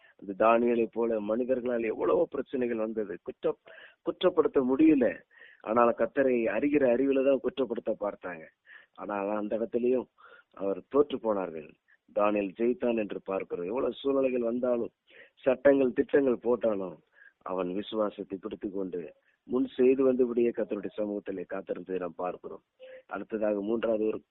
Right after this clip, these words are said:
பகுதியை நான் சொல்ல வாஞ்சிக்கிறேன். ஒவ்வொரு நாளும் ஜெயத்தை அறிக்கை பண்ணி, அஹ், ஜெயத்தை நாம்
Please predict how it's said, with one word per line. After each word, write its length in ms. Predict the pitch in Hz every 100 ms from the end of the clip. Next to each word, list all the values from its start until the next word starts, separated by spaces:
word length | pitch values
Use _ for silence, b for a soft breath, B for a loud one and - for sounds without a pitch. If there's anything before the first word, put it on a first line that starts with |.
| _
பகுதியை 380 | - 110 110 110
நான் 200 | 104 90 _ b b
சொல்ல 260 | - 117 110
வாஞ்சிக்கிறேன். 540 | 110 107 107 110 110 - b b
ஒவ்வொரு 300 | - 156 156
நாளும் 240 | 151 143 123
ஜெயத்தை 460 | 131 135 - 120
அறிக்கை 280 | 117 123 123
பண்ணி, 320 | 107 110 104 - _ _ _ -
அஹ், 240 | 117 123
ஜெயத்தை 500 | 104 127 139 139 131
நாம் 320 | 120 110 85